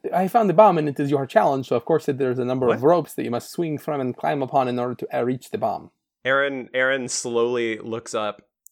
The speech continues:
Speaker 2: and, and sees all the ropes and,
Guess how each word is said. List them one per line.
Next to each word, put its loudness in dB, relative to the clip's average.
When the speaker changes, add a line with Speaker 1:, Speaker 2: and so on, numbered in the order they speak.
Speaker 2:
and, -10
and -12
sees -8
all -2
the -4
ropes -6
and, -8